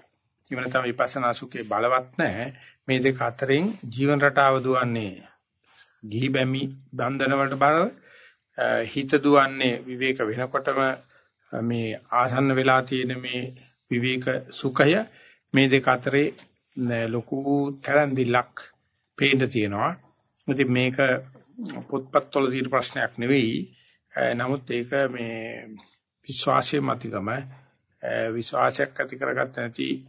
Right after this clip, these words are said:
අවිශ්වාස තත්ත්වේ නිසා, සැකමුසු තත්ත්වේ නිසා, බියමුසු තත්ත්වේ නිසා, අ, අද්දරට පැමිණිලා, එලිපත්තට ඇවිල්ලා, ගෙට කොට වේ ගන්න බැරුව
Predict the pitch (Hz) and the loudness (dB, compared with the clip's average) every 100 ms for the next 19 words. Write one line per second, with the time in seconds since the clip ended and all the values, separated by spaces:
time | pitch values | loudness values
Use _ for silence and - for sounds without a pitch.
0 | _ _ - 123 151 131 131 - 135 131 | _ _ -10 -4 0 0 -2 -4 -4 -2
1 | 127 123 135 135 131 127 131 131 - 131 | -4 -4 0 0 0 -6 -8 -14 -8 -6
2 | 131 127 117 110 127 127 123 123 123 131 | -4 -4 -6 -2 -2 0 -2 -4 -6 -6
3 | 123 - 135 135 131 - 98 - - - | -6 -2 2 2 2 0 -2 -6 -16 -20
4 | _ _ _ 117 113 104 101 - - _ | _ _ _ -6 -4 -4 -6 -10 -14 _
5 | _ _ - 127 123 147 143 143 139 143 | _ _ -6 -4 2 2 4 4 4 4
6 | 143 151 185 - - _ _ _ - 127 | 2 4 2 0 -14 _ _ _ -12 -6
7 | 127 135 135 135 131 127 127 147 196 - | -2 0 0 0 2 2 2 2 2 -2
8 | _ _ _ _ _ - 135 127 143 147 | _ _ _ _ _ -10 -2 2 4 4
9 | 139 143 139 139 139 135 131 | 4 4 4 2 2 2 4